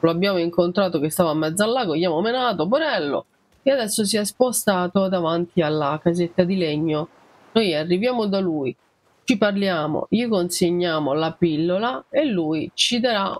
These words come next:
una pergamena che ci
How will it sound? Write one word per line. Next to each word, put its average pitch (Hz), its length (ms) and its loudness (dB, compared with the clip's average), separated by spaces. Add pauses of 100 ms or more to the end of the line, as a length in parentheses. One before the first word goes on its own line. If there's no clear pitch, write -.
una 190 460 0
pergamena 190 800 2 (480)
che 302 300 2
ci 240 440 -2